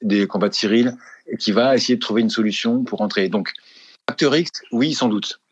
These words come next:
Malgré tout, parce que Fernand m'a dit, il y aura, il y aura forcément un peu d'émotion de part et d'autre, et peut-être que ça peut changer la donne. Après, ce sont deux professionnels, et, euh,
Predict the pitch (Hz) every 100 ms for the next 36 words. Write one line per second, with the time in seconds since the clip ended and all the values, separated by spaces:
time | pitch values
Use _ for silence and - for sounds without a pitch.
0 | _ - _ _ 117 127 117 127 151 175
1 | 120 - 127 123 _ - 127 139 135 120
2 | 151 156 120 110 135 147 - 135 135 -
3 | 151 - 143 151 139 131 120 123 120 143
4 | 147 156 156 120 127 120 123 127 151 151
5 | - - - 123 120 120 123 156 160 -
6 | - 95 117 113 104 104 90 82 - 107
7 | 107 127 123 - _ _ _ - - 104
8 | - 101 90 120 - 107 107 110 113 135
9 | 127 _ - 98 90